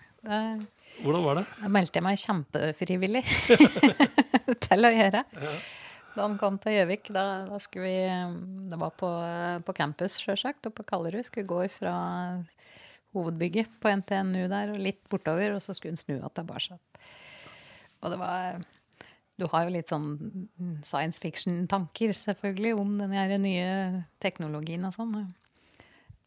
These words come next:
Speaker 1: Det, det var jo, han var jo ikke veldig flott, men,
Speaker 2: Så
Speaker 1: eh,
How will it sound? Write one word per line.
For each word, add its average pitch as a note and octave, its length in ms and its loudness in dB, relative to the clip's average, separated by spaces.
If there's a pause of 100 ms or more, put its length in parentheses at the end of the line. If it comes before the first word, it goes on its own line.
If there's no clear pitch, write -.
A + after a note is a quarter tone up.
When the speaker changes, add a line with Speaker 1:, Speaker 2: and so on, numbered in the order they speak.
Speaker 1:
Det, F3+ 140 -8 (640)
det G#3 160 -12
var D3 240 -2
jo, G3+ 160 0 (460)
han E3 100 -12
var - 80 -8
jo E3+ 80 -10
ikke F#3 160 -10
veldig D#3 340 -6 (1000)
flott, - 480 0 (500)
men, G3 220 -8
Speaker 2:
Så F#3+ 220 -4
Speaker 1:
eh, F#3+ 80 -2